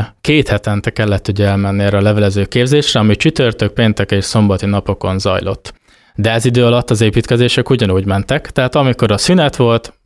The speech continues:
felvettem a telefont, és visszahívtam azokat a megrendelőket, alválkozókat,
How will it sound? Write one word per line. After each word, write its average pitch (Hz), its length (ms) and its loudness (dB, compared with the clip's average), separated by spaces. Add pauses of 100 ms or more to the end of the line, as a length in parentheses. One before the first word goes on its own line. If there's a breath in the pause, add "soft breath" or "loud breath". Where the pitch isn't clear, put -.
felvettem 104 440 -2
a 101 60 -2
telefont, 131 480 0
és 110 100 -2
visszahívtam 110 500 2
azokat 107 360 0
a 107 40 -2
megrendelőket, 104 720 0
alválkozókat, 139 920 0